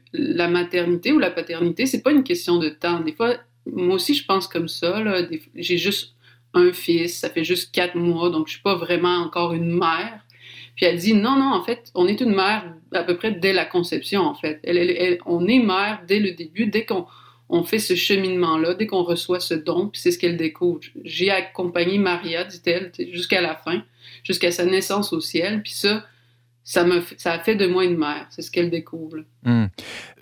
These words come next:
Speaker 2: Laurence Godin-Tremblay, tu nous parles de Chiara Corbella. Au moment d'apprendre, euh, cette grossesse, euh, disons,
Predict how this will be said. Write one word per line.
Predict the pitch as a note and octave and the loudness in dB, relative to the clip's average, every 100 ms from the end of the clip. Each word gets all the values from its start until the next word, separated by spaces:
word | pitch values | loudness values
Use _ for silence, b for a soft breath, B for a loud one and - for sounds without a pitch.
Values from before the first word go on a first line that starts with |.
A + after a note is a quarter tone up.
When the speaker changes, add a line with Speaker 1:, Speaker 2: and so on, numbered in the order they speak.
| - | -4
Speaker 2:
Laurence | A#2 G2+ A#2 C3 | 0 2 2 2
Godin-Tremblay, | B2 G#2+ A2 - G#2 G2 B2 | 2 2 0 0 0 2 0
tu | - | 2
nous | G#2 | 0
parles | F#2+ G#2 | 2 0
de | G#2 F#2+ | 0 -2
Chiara | - G2+ A2 | 0 0 0
Corbella. | A2 G#2+ G#2 G#2 F#2+ A#2+ C#3 | -2 -2 0 0 2 2 2
Au | |
moment | B2 G#2 A#2 | 2 2 2
d'apprendre, | A2 F#2+ - A2 G#2+ | 0 -2 -2 0 2
euh, | G2 F#2+ | 0 -2
cette | F#2 - G2 | -4 -6 -4
grossesse, | G2+ G2+ - A#2 A2 - | -2 -2 0 0 0 -2
euh, | F2+ F2 E2 | 0 2 0
disons, | F2 F#2 F#2+ F#2+ F2+ D2 | -4 -4 0 0 0 -2